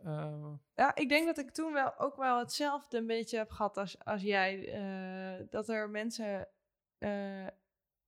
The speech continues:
Speaker 2: nou ja, best wel in stilte voor die foto staan. En dat ik daar alleen maar zo sta van,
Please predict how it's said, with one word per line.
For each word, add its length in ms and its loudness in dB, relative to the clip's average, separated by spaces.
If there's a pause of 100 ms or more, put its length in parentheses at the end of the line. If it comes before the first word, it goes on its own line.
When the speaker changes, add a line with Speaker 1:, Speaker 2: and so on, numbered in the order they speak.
(240)
Speaker 2:
nou 220 4
ja, 100 6
best 240 4
wel 220 2
in 140 -4
stilte 460 0
voor 240 4
die 120 0
foto 380 4
staan. 420 2
En 120 2
dat 160 0
ik 100 0
daar 140 8
alleen 280 2
maar 160 -6
zo 200 2
sta 300 0
van, 300 -2